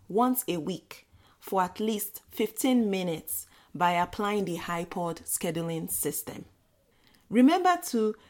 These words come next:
keep yourself accountable, prioritize, choose to make your marriage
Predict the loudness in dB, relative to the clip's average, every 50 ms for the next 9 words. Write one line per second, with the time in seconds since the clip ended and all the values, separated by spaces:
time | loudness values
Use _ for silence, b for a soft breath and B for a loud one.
0 | b b 2 2 4 4 2 0 2 2 2 2 2 2 0 -2 -2 -2 -2 -2
1 | -2 0 0 0 2 2 0 -2 -2 -4 -8 -12 b b b b b b b b
2 | b b b b 2 6 6 8 8 6 4 2 -2 -6 -4 -2 -2 0 0 0
3 | -2 -2 -4 -6 -8 b b b b b b b -4 -2 -2 -2 -2 0 2 2
4 | 4 4 2 2 2 -2 0 0 0 0 0 2 2 2 2 0